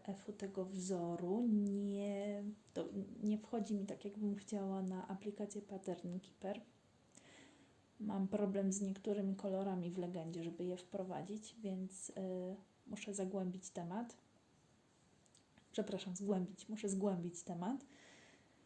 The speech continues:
Mm, i na razie haftuję z kartek. Aczkolwiek, mm, od momentu, kiedy zaczęłam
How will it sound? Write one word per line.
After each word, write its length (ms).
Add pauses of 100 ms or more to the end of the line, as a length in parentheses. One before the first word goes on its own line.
(520)
Mm, 600 (120)
i 80
na 180
razie 280
haftuję 720
z 280 (680)
kartek. 540 (380)
Aczkolwiek, 960 (680)
mm, 600 (440)
od 120
momentu, 440
kiedy 240
zaczęłam 600